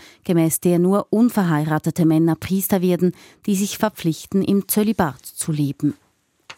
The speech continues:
In der Schweizer Eishockeymeisterschaft hat Ampri gegen Davos verloren mit zwei zu drei.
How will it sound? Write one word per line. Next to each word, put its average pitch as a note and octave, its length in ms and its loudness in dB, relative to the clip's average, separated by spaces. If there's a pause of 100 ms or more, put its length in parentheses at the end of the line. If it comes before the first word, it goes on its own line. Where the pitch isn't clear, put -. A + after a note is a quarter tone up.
(1300)
In B3 160 2
der B3 100 2
Schweizer A#3+ 460 -2
Eishockeymeisterschaft D#3 1200 -4
hat C#3+ 160 -4
Ampri D3 320 -2
gegen E3+ 240 0
Davos E3 380 -2
verloren G#3 420 2
mit G3+ 180 0
zwei G3 420 -2
zu - 120 -2
drei. G#3 320 0